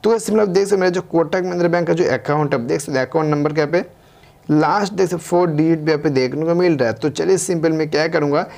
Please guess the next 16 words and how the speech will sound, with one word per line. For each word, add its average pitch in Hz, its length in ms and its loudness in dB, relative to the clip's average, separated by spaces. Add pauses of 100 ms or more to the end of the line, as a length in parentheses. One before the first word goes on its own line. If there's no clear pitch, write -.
(320)
देखिए 208 200 0
मेरा 233 160 2
जो 220 180 -2
बैंक 165 380 0
अकाउंट 147 260 0
है, 135 80 -2
यानी 175 120 -4
कि 180 140 -8
कोटक 170 320 -2
महिंद्रा 190 300 0
बैंक 160 280 -2
अकाउंट 165 440 0
है, 156 60 0
इसमें 190 300 -2
पैसा 143 380 0
है, 156 160 -2